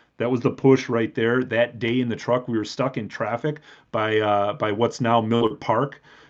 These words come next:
Uh, I remember it clear as day. It was, it wasn't even eight o'clock in the morning yet. We were already going at it like that. But, um, but that was the push. And I went, "Okay, um, I'm gonna go back to school.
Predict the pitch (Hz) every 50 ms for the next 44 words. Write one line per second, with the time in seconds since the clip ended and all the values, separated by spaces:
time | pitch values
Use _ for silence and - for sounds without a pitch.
0 | _ - - 101 101 98 98 104 - 110 110 107 110 113 113 113 117 120 120 110
1 | - - - - 131 127 127 127 117 - - 120 104 104 98 90 87 101 101 104
2 | 107 101 113 123 - 110 104 113 117 110 113 117 113 107 113 107 107 110 107 101
3 | - - 107 107 104 - 110 104 98 98 101 104 104 101 98 95 92 92 92 -
4 | 98 98 98 95 98 98 101 101 101 101 95 98 90 - 104 95 92 95 95 95
5 | 95 98 95 95 92 92 92 87 85 - 98 98 95 95 - - - - - _
6 | _ - 117 104 101 107 104 104 101 98 98 98 98 82 - _ _ - - 110
7 | - 139 147 151 135 117 135 127 120 - - 120 107 95 - - 110 107 107 110
8 | 110 113 - 123 117 - 120 101 98 - - - - - - - _ - 101 101
9 | 101 98 98 98 98 98 - - - 117 117 123 120 127 123 120 120 127 117 117
10 | 117 - 165 - - - - 110 104 110 139 143